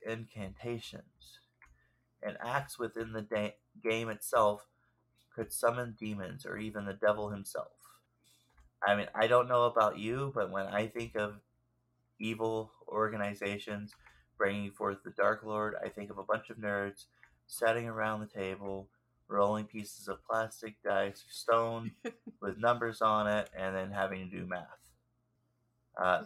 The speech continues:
Speaker 1: the
Speaker 2: Mm-mm.
Speaker 1: game has been quote-unquote linked to a number of murders and suicides. And when I say quote-unquote, it's because it's always a stretch when they try to do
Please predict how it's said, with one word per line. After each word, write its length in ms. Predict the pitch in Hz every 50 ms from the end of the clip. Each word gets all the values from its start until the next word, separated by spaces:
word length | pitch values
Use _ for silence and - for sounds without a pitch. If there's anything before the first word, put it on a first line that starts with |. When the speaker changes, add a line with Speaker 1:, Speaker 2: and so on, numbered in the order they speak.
| - - -
Speaker 1:
the 80 | 107
Speaker 2:
Mm-mm. 120 | 101 92 -
Speaker 1:
game 300 | 107 107 110 110 110 110
has 220 | 107 104 101 -
been 180 | - 95 101 98
quote-unquote 880 | - - - 117 120 123 123 120 120 - - 113 104 98 98 - - _ - -
linked 480 | 110 120 131 120 107 - _ - - - - - - _ _ _ _ _ _ _ _ _ _ _ _ _ _ _ _ _ _ _ _ _ _ _ _ _ _ -
to 180 | 110 104 - -
a 140 | 95 92 95
number 480 | 98 101 104 104 104 104 101 95 - -
of 460 | 90 90 90 90 92 92 92 98 104
murders 720 | 101 101 104 110 113 117 113 113 110 110 110 110 - - - _ _ _ _ - _ -
and 180 | - 92 90 -
suicides. 800 | - - 95 87 87 - - - - - - - - - - - _ _ _ _ _ _ _ _ _ _ _ _ _ _ _ _ _ _ _ _ _ _ -
And 80 | 98
when 80 | 98 98
I 60 | 98
say 200 | - - 95 92
quote-unquote, 640 | - - 98 90 90 87 - 113 113 113 110 101 101
it's 120 | 90 90 -
because 220 | - 95 90 92
it's 140 | 92 - -
always 420 | 101 107 107 104 101 101 98 98
a 80 | 92 92
stretch 640 | - - - - 127 127 127 127 - - - - -
when 100 | 110 104
they 100 | 95 95
try 200 | 95 - - 92
to 100 | 92 92
do 160 | - 87 87